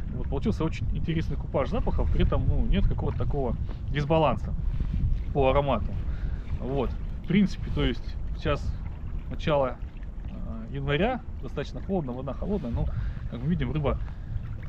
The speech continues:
реагирует на прикормку, подходит на точку, то есть сначала поклёвок не было вообще, потом начались они уже, начались у меня, то есть сейчас уже стабильно клюёт.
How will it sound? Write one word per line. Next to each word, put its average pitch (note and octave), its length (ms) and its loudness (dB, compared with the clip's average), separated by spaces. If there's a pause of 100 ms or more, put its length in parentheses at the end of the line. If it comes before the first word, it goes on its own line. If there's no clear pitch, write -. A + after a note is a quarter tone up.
(340)
реагирует D#3 440 4
на C#3 80 0
прикормку, D3+ 640 0 (260)
подходит - 360 -2
на - 100 -2
точку, G3 400 -2
то C3 80 -4
есть - 200 -6 (280)
сначала C#3 320 2
поклёвок B2+ 400 0 (260)
не B2 120 -6
было A#2 180 -4
вообще, C#3+ 320 -2
потом G3 360 0 (400)
начались - 360 -4
они B2+ 120 0
уже, G#3 380 2 (320)
начались B2+ 380 -4
у C3+ 40 -4
меня, E3+ 280 0
то C#3 100 -2
есть B2+ 120 -2
сейчас F#3 220 0 (580)
уже D#3+ 180 0
стабильно D#3 460 2
клюёт. F#3+ 360 0